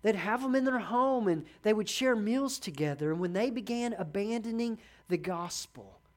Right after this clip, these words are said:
it left a wake of something in their path.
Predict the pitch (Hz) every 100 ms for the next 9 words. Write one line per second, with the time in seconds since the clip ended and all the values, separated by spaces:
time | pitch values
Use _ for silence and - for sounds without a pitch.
0 | _ _ _ _ _ _ _ _ _ _
1 | _ - 165 202 196 151 165 190 185 135
2 | - 139 139 131 135 127 120 117 _ _
3 | - - 113 - -